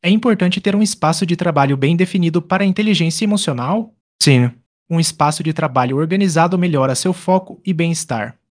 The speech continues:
Ter em um ambiente que te inspire e te faça sentir confortável. Como posso medir meu progresso na inteligência emocional remotamente?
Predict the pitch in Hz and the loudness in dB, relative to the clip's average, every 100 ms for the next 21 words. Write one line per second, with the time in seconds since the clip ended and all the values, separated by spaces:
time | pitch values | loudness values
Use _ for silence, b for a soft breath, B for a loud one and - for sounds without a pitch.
0 | _ - 185 175 180 196 170 185 185 208 | _ -2 2 4 4 4 4 2 0 -2
1 | - 202 - 202 220 226 214 - 156 156 | 0 0 0 0 0 0 -2 0 0 0
2 | 175 185 185 190 190 190 180 151 143 123 | 0 0 2 0 0 -2 0 -2 -2 -4
3 | 117 107 - _ _ - 254 285 202 160 | -4 -12 -14 _ _ -6 -4 -2 0 0
4 | 196 202 165 156 147 180 160 147 151 147 | 2 2 2 2 0 -2 0 0 0 -2
5 | 143 170 196 196 160 170 170 190 180 175 | -2 -2 0 0 2 0 0 0 2 0
6 | 151 135 170 175 180 135 113 - - | 0 2 0 2 0 0 -4 -8 -12